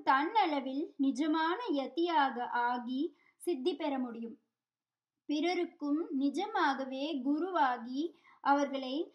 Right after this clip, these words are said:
சம்சாரத்திலிருந்து சர்வேஸ்வரனிடம்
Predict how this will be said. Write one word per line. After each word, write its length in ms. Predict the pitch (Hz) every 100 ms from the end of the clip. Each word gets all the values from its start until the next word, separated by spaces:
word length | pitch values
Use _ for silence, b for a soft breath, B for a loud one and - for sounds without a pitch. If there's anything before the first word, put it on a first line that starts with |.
| b b
சம்சாரத்திலிருந்து 1300 | 294 277 320 403 415 403 403 320 277 269 262 254 269 320 -
சர்வேஸ்வரனிடம் 1080 | 262 254 285 392 466 381 320 277 262 262